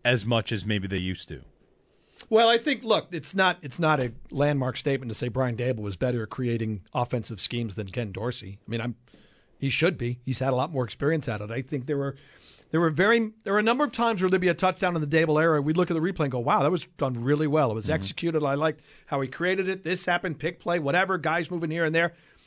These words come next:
Speaker 2: The, yeah, Larry, it's not a stretch to say that. I think Brian Daboll was much better at creating offensive plays than Ken Dorsey is at this point in Dorsey's career. It's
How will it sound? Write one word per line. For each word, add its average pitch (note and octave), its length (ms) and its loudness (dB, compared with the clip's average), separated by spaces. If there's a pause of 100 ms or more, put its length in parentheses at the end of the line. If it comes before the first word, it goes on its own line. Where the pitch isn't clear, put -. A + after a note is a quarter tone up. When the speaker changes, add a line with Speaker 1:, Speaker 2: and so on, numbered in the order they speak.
(120)
Speaker 2:
The, F#3+ 180 -6 (340)
yeah, F#3+ 280 2
Larry, C#3+ 320 2
it's F3 160 -4
not G3 200 2
a D3 60 -2
stretch - 400 0
to C3 60 -8
say G3 220 2
that. A#2+ 160 0
I B2+ 100 2
think D#3 380 -2 (200)
Brian D#3+ 280 2
Daboll D3+ 440 0 (300)
was C#3 220 0
much D#3+ 260 0
better E3 280 4
at D#3 100 2
creating F3 720 2 (300)
offensive E3+ 560 0
plays D#3 420 2
than C#3 160 -2
Ken C3+ 220 -2
Dorsey B2+ 380 0
is F#2 140 -8
at G2+ 100 -14
this G2+ 140 -8
point G2+ 200 -8
in F#2 60 -10
Dorsey's G2+ 360 -12
career. F3 200 -8
It's - 140 -16